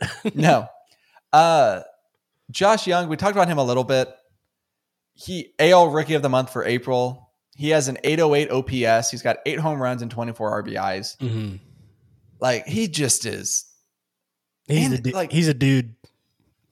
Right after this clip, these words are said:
Speaker 2: you wanna talk about defense?
Speaker 1: Yeah.
Speaker 2: <laughs> He's been holding down the hot corner, you know?
Speaker 1: Mm-hmm.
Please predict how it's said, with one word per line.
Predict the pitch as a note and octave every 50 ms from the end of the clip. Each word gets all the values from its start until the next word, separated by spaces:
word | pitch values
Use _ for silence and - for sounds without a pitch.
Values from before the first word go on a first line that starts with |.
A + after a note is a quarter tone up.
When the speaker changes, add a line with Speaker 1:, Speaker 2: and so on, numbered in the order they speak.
| _ _ _ _ _ _ _ _ - _
Speaker 2:
you | D#3+ D#3 F#3
wanna | G#3 G#3+
talk | G#3+ A#3 G#3+
about | - F3 B2+ -
defense? | - D3 F#3+ F#3+ - B2 - A#2+ - - - - - _ _ _ _ _ _ _
Speaker 1:
Yeah. | C3 D#3 F#3+ C#3+ - _ _ _ _ _ _ _ _ _ _ _ -
Speaker 2:
<laughs> | D#3 C3 - A3+ - - A#2 - - - _
He's | - - A3 A#3 A3
been | - A3+ F#3+
holding | - F#3 G3+ G#3 F#3+ F#3
down | E3 D#3+ E3 F#3 F3+
the | D#3
hot | B2+ B2+ B2+ - -
corner, | - C3+ A#2+ A2+ G#2+ G#2+
you | A2 B2 C3
know? | C3 B2+ C#3+ E3
Speaker 1:
Mm-hmm. | C#3+ C3+ B2+ C3+ C#3 B2+ B2 B2+ A#2+